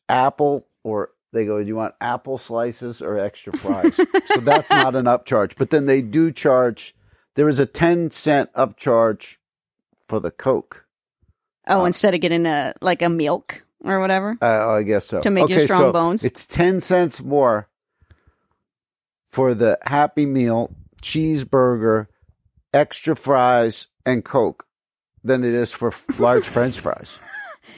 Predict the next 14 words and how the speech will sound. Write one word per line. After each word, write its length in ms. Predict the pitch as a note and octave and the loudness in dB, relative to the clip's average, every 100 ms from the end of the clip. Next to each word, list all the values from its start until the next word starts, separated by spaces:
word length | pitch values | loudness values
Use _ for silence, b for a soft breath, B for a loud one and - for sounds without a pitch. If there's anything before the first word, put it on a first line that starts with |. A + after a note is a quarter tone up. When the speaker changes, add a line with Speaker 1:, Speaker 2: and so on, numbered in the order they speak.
| B B | B B
Speaker 2:
I 100 | G#3 | 0
mean, 160 | A3 G#3 | 2 2
I 140 | G3 | 2
feel 260 | - A#3 G#3 | 0 0 2
like 200 | G3+ F#3+ | 0 0
we've 160 | G3 | -4
just 200 | F3 F#3 | -2 -4
stumbled 380 | - F#3+ F#3 E3+ | -2 -2 -2 -4
upon, 560 | E3+ F#3 F3 E3 D#3 D#3+ _ | -4 -2 0 0 -4 -8 _
like, 220 | G3 F#3 | -4 0
new 200 | G#3+ A3 | 2 2
Chipotle 540 | - G3+ G#3+ C#4 D#3 C3+ | 0 0 0 0 -2 -4
just 220 | A2+ - | -10 -10
dropped. 400 | - G2 - | -6 -6 -8